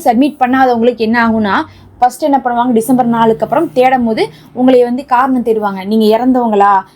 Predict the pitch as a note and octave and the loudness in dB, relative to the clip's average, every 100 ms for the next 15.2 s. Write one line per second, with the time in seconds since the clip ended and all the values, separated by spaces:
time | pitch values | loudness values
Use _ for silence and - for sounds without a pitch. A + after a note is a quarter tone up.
0 | - B3 C#4 B3 B3+ A#3+ C4+ C#4+ C4 C#4+ | -10 0 2 2 2 2 4 2 0 0
1 | A#3+ A#3 A#3+ A3 A3 A3 G#3 G3+ G#3 G3 | 0 0 -2 -6 -4 -4 -2 -2 0 0
2 | A3+ C4 A#3+ C4 A#3+ G#3+ G#3+ A3 A3 G#3+ | 2 2 2 2 2 2 0 -2 -2 -4
3 | G#3+ G#3+ G#3 G3+ A#3 A#3 G#3 G3 F#3+ F3 | -4 -2 -2 -2 -2 -2 -2 -2 -2 -6
4 | - - - - - - C#4 C4 C4+ B3+ | -12 -20 -18 -4 -4 0 0 2 2 2
5 | F4+ C4 B3+ B3+ A3+ A#3+ A#3 A#3+ G#3+ G#3 | 0 -2 0 0 0 0 -2 -4 -6 -6
6 | G3 F#3 - B3 C4 B3+ A#3 F#3+ A3 A#3 | -6 -8 -10 0 2 4 2 -2 -2 -2
7 | F#3+ G#3 C#4 D4+ C4+ A#3+ A#3 A3 A#3 A3 | 0 0 0 0 -2 -2 0 0 -2 -2
8 | A#3+ A3 A3+ A#3+ A#3 G#3 G#3+ G3+ G#4 - | -2 0 0 0 -4 -4 -2 -2 -4 -8
9 | - - A#3+ B3+ A#3 G3+ B3+ D4+ C#4+ B3+ | -20 -4 0 2 2 0 0 0 0 0
10 | B3+ A#3+ A#3+ A#3+ E4+ - A#3 A3+ G#3 F3 | -2 -4 -2 -2 -4 -4 -6 -4 -4 -4
11 | - _ - A3 C#4+ E4+ B3+ C#4+ A#3+ A3+ | -6 _ -4 0 2 2 2 0 2 0
12 | C#4 A3 A#3 A3 G#3+ F#3+ _ - A3+ B3+ | -2 -2 -4 0 0 0 _ -10 -2 -2
13 | G3+ A#3+ A#3+ C4+ C#4+ C#4+ B3 B3+ A#3+ G#3+ | -2 0 2 2 2 0 -2 0 2 0
14 | G3 G3+ A#3 B3 C4+ C#4+ B3+ B3 A#3 A3 | -2 -6 -2 0 0 -2 -2 2 2 2
15 | A3 | -2